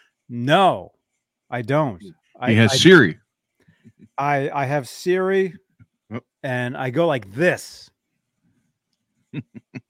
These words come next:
Speaker 1: I got thousands, thousands of, of stuff in here.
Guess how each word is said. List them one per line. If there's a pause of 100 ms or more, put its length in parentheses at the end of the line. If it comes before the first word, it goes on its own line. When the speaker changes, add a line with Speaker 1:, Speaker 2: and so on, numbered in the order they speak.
(1300)
Speaker 1:
I
got (120)
thousands, (320)
thousands
of,
of
stuff
in
here.